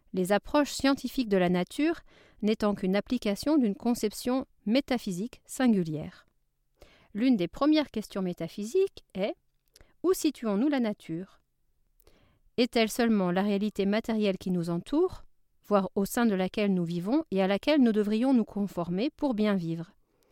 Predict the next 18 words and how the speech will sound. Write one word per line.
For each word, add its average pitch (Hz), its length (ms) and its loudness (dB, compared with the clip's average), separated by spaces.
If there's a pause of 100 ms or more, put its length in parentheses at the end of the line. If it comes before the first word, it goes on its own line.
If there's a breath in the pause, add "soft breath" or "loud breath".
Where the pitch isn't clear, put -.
(360 soft breath)
C'est - 160 -4
ce 240 140 -2
à 196 120 4
quoi 226 200 2
nous 185 200 2
invitent 175 460 -4
Épicure 196 640 -4 (120)
et 226 120 2
Lucrèce. - 640 -8 (800 soft breath)
Ou 277 100 4
bien 202 240 0 (220)
est-elle 233 280 0
davantage 214 540 0
un 202 100 0
principe 247 540 -4
supérieur 220 500 2
de 175 100 0
vie, 196 220 -2